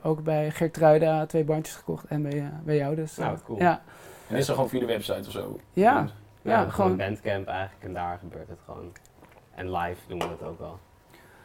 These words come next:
Speaker 1: En hoe zijn jullie, eh, op de naam gekomen?
Speaker 2: Eh, we hadden gewoon een groepsgesprek met die band en mensen waren gewoon random dingen erin aan het
Speaker 1: Mm.
Speaker 2: zetten. En een ander bandlid die zei Coaster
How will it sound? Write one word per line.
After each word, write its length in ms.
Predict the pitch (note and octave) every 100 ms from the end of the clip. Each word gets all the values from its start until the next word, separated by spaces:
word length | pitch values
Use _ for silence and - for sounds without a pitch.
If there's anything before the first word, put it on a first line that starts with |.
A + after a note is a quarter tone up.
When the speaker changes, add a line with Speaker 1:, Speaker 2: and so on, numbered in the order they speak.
| - -
Speaker 1:
En 100 | F3
hoe 120 | F#3+
zijn 220 | G3 G3
jullie, 220 | G3+ G3+ A#3
eh, 300 | G3+ F#3+ F#3+
op 80 | F3
de 100 | F#3
naam 260 | F3 F#3+
gekomen? 500 | F#3+ - F3+ F3+ C#4+ - - - _ - _ _ -
Speaker 2:
Eh, 360 | B2 B2+ B2+ B2
we 60 |
hadden 180 | A#2+ A#2
gewoon 140 | A#2 A2+
een 80 |
groepsgesprek 920 | - B2 - - - - A2+ A#2 A2+
met 120 | B2 G#2+
die 100 | G2
band 480 | G2+ G#2 A2 G#2+
en 160 | - F#2+
mensen 240 | F#2+ G2+
waren 160 | G#2 F#2+
gewoon 260 | G2+ F#2+ G2
random 440 | F#2+ F#2+ F#2 F2+
dingen 220 | F2+ F2+
erin 200 | E2+ -
aan 60 | F2+
het 120 | F#2
Speaker 1:
Mm. 240 | G3+ G3 G3
Speaker 2:
zetten. 320 | - - - - F#2+ -
En 100 | F2+
een 60 |
ander 300 | F2 F#2+ F2+
bandlid 420 | F2+ F2 E2+ F2 E2+
die 140 | F#2+
zei 260 | - F2 F2 _
Coaster 400 | - C#2 - -